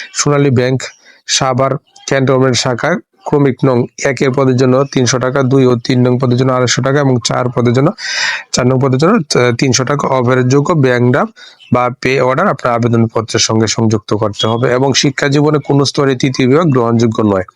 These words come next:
এবং একত্রিশে মে দুই হাজার পঁচিশ ইং তারিখে প্রার্থীর বয়স সর্বোচ্চ পঁয়ত্রিশ বছর হতে হবে এবং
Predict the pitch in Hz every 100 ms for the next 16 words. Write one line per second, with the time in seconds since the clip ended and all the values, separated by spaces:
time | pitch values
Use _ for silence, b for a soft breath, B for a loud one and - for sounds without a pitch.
0 | B B B B B B - 143 147 139
1 | 143 127 - 160 151 143 147 143 135 139
2 | 131 120 131 127 123 123 139 127 113 -
3 | 117 131 202 - 147 151 151 - 127 127
4 | 117 113 101 - 92 92 101 110 117